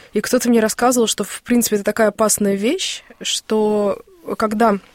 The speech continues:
ну, в нашем мышлении набор выражений, вербализация ограничиван, э, каким-то там определенным количеством символов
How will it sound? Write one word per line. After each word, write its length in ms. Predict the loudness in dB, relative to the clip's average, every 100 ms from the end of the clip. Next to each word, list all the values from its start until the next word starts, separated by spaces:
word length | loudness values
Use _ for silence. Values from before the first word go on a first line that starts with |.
| -20 -20 -20 _ _ _ _ -2
ну, 120 | 2 4
в 60 |
нашем 320 | 4 4 2
мышлении 440 | 2 2 4 4 4
набор 340 | 0 2 2
выражений, 520 | 2 -2 0 2 2 0
вербализация 800 | -4 -2 -2 0 -2 0 0 -2 -4 -18 -16 -6
ограничиван, 880 | -2 2 4 6 4 2 0 0 -4
э, 260 | -4 -4 -4 -4
каким-то 500 | -4 -2 -2 -2 -6
там 300 | -4 -4 -4
определенным 520 | -4 -2 0 2 2
количеством 540 | 0 0 0 0 0 0
символов 680 | 2 2 4 2 0 -4